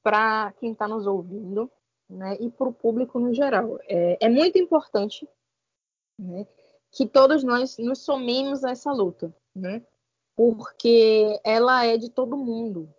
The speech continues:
E ela, de fato, é de todo mundo, porque a gente precisa conhecer mais as demandas e as vivências das outras pessoas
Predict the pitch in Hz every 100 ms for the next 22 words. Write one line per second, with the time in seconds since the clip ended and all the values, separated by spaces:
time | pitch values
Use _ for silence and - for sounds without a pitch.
0 | _ 214 226 254 247 - 226 247 262 226
1 | _ - 196 190 175 170 175 165 185 196
2 | - - 202 202 196 196 190 185 185 -
3 | 202 233 233 262 240 - 269 294 277 254
4 | 247 - 226 254 220 202 226 220 196 208
5 | 202 202 240 240 208 202 196 185 196 202
6 | 185 180 - - 170 - 190 214 233 202